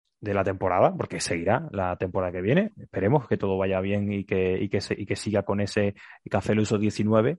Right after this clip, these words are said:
eh, <laughs> el, en, el agosto o septiembre, pero, eh, no hemos hecho un guión, un guión como tal, no hay temas de los que hablar, así que yo creo que lo ideal, lo hablamos Jesús y yo, es, oye, hacer una recopilación, hablar un poco, pues, pues, pues lo que haces en un café, ¿no?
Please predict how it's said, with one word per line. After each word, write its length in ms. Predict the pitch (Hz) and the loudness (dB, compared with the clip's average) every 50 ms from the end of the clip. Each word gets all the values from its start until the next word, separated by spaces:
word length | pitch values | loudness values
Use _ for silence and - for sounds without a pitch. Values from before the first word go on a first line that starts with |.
| _ _ - | _ _ -4
eh, 520 | 101 101 104 101 101 101 101 101 101 98 - | -2 0 2 2 2 2 2 0 0 0 0
<laughs> 220 | 104 98 120 117 - | 0 0 0 2 2
el, 260 | 113 117 113 110 - | 2 2 2 2 2
en, 380 | 113 110 110 110 110 110 110 | 2 2 2 2 2 2 2
el 480 | 110 107 107 107 107 104 104 107 107 110 | 2 2 2 2 2 2 0 0 0 0
agosto 440 | 104 101 98 107 151 147 - - 117 | 0 0 4 4 4 4 4 2 0
o 40 | 107 | 0
septiembre, 520 | - 117 - - 135 143 147 185 247 - _ - - - - - - _ _ | 0 0 0 2 2 2 2 0 -2 -4 _ -16 -20 -20 -20 -20 -20 _ _
pero, 360 | - 139 147 165 202 214 - _ _ _ _ _ _ _ _ - | 2 4 4 4 2 0 -4 _ _ _ _ _ _ _ _ -6
eh, 180 | 110 107 101 | -4 -4 -2
no 160 | 107 110 110 123 | -2 0 0 2
hemos 220 | 135 147 143 151 | 2 2 2 0
hecho 180 | 147 - - 147 | 0 0 0 0
un 80 | 139 | 0
guión, 280 | 123 127 135 135 139 139 139 | 2 2 2 2 2 0 -2
un 140 | 135 127 | -4 -2
guión 260 | 127 131 135 135 139 127 | 0 2 2 2 2 0
como 240 | 123 117 113 113 | 0 0 0 2
tal, 320 | 113 139 139 139 143 139 123 | 2 4 4 4 4 2 2
no 80 | 113 | 2
hay 80 | 113 110 | 0 0
temas 420 | 110 - 127 127 120 110 107 - | 0 2 2 2 4 2 0 0
de 100 | - 110 | -2 0
los 120 | 107 104 - | 0 0 0
que 80 | - | 0
hablar, 300 | 104 104 117 131 - - - | 2 2 2 2 0 -2 -6
así 240 | - 113 - - 120 | -8 -6 -6 -2 -2
que 80 | 135 139 | 2 2
yo 120 | 143 147 | 4 4
creo 160 | 151 156 147 | 4 2 0
que 100 | - - - _ _ | -4 -8 -10 _ _
lo 180 | - 110 110 | 0 2 4
ideal, 360 | 107 104 110 120 139 147 - - _ _ - - - | 4 6 6 6 6 4 2 -2 _ _ -20 -10 -2
lo 100 | 107 104 | 0 2
hablamos 360 | 104 110 107 113 117 117 113 | 4 4 4 4 2 0 -2
Jesús 260 | 117 110 - 113 113 | -2 -2 0 0 0
y 40 | 120 | 2
yo, 180 | 135 156 190 - | 2 0 0 0
es, 280 | - 123 151 - - _ _ _ | 0 0 0 0 -4 _ _ _
oye, 280 | - 113 123 - - _ _ _ _ | 2 2 2 2 2 _ _ _ _
hacer 220 | 120 - - 113 | -4 -2 0 0
una 160 | 120 123 127 | 2 4 4
recopilación, 800 | 127 127 - 110 110 107 101 101 - - 160 170 180 175 170 - _ | 4 4 4 2 2 2 2 2 4 4 4 4 4 2 -2 -8 _
hablar 160 | 113 113 127 | -6 -4 -4
un 80 | 123 | 0
poco, 220 | 113 147 131 165 160 | 0 0 0 2 2
pues, 160 | 156 117 110 - | 2 0 0 -2
pues, 160 | - 101 95 - | -4 -6 -2 0
pues 120 | - 104 | 0 2
lo 120 | 104 104 101 | 4 4 4
que 80 | 107 | 4
haces 200 | 104 107 135 127 | 4 4 4 2
en 60 | 117 | 2
un 80 | 131 120 | 2 2
café, 320 | 113 110 - - 143 117 | 2 2 2 4 2 2
¿no? 140 | 107 135 175 | 2 0 -6